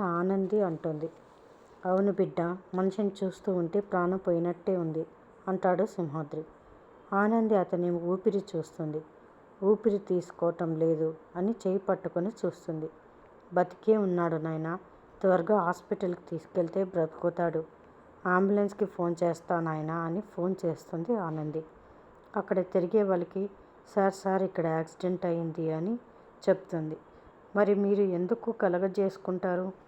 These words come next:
"అమ్మా, అంబులెన్స్కి ఫోన్ చేసి మీ దారిన మీరు వెళ్ళిపోండి,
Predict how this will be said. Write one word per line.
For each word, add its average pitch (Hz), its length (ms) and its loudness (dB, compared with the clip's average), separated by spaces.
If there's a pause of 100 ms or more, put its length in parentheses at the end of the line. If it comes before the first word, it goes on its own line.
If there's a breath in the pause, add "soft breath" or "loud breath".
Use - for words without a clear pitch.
(420 loud breath)
"అమ్మా, 185 220 0 (180)
అంబులెన్స్కి 196 600 0
ఫోన్ 175 340 -2
చేసి 175 380 0 (220)
మీ 185 200 -2
దారిన 175 440 2
మీరు 165 260 0
వెళ్ళిపోండి, 160 600 -2